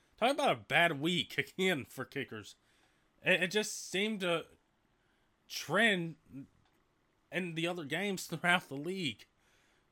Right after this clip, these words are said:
It was kinda wild to see this happen. You make fun of college kickers. Maybe we should make fun of the pro kickers as well, besides Justin Tucker.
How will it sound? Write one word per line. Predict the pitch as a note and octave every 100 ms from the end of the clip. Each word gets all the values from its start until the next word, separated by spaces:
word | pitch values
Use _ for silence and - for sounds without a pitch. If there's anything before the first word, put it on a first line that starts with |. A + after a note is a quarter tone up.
| -
It | D#3 D3+ C#3+
was | C3+ B2 -
kinda | - - F#3+ F#3+
wild | D3+ C3+ D#3 F#3+ E3
to | D3
see | -
this | D#3+ D3
happen. | D3+ E3+ D3+ G2 _ _ _ -
You | C#3+
make | G3+
fun | G3+ G3+
of | F3
college | - D#3 F#3+ E3+ -
kickers. | C3 - B2 A#2 - _ _ _ -
Maybe | C#3+ F3 F#3 B2+ C#3+ C#3
we | E3
should | E3+
make | F3 E3
fun | F3+
of | F3+
the | D3+
pro | - E3+
kickers | F3 G3 F#3 F#3
as | F3 E3+
well, | E3+ F#3+ G3+ G3+ _ _
besides | D3 C#3+ E3 F3 -
Justin | F#3+ F3+ F3
Tucker. | F#3 F#3 G#3